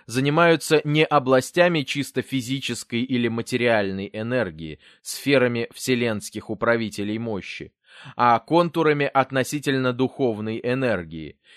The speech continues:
и теми модифицированными контурами, которые весьма важны для поддержания существования как высоко развитых духовных существ,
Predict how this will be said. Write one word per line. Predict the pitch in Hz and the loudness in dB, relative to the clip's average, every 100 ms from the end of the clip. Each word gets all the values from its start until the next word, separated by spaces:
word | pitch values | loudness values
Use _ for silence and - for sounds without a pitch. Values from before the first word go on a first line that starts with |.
| 101 | -10
и | 123 | -10
теми | 127 165 160 151 143 | 0 2 2 0 0
модифицированными | 143 135 131 143 131 - 151 123 113 113 113 110 | -2 0 -2 -4 -4 -2 0 0 -2 -4 -4 -6
контурами, | - 165 156 135 110 92 80 _ - | -2 -2 -2 -2 -2 -2 -8 _ -10
которые | - 120 165 165 151 | -4 2 4 4 4
весьма | 147 131 147 165 | 2 -2 2 4
важны | 147 127 113 147 160 | 6 4 0 -4 -4
для | 131 131 131 | -4 -2 0
поддержания | 135 120 127 120 104 139 139 131 120 | 0 2 0 2 4 4 4 -2 -4
существования | 123 - 117 - 120 117 131 135 131 123 - _ _ _ _ | -6 -6 -8 -4 0 4 4 4 0 -2 -4 _ _ _ _
как | 151 147 | 4 4
высоко | 135 - 131 - 131 | 0 4 2 4 4
развитых | 123 120 101 101 107 95 104 | 6 6 2 -6 -6 -10 -8
духовных | 117 - 117 92 95 - | -8 -4 -4 -4 -8 -10
существ, | 110 101 - 151 - - | -14 -10 -2 -2 -4 -18